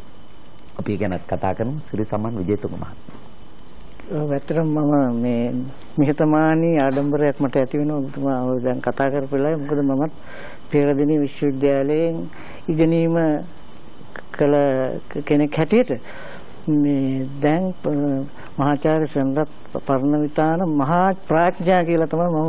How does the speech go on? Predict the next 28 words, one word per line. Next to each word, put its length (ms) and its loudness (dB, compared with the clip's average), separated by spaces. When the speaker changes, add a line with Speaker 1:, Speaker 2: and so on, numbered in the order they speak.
Speaker 2:
ඇත්තටම 420 0
ව්‍යවහාර 360 4
කරන්න 260 0
මම 300 2
ලියන, 300 4
ලිය 180 4
කියවල 300 4
ලියලා 300 2
තියෙන්නේ. 380 0
එක්ක 160 -6
පඬිවරයා. 600 2
ඇත්තටම 420 2
කියනවා 260 4
නම් 200 2
එතුමා, 540 2
අ, 120 0
පුරාවිද්‍යා 580 4
දෙපාර්තමේන්තුවේ 800 2
අවුරුදු 380 0
දැන්, 280 2
අ, 320 -4
එක්දහස් 460 0
නවසිය 420 2
හතලිහේ 480 4
සිට 200 0
පනස් 360 0
හය 200 4
දක්වා 360 2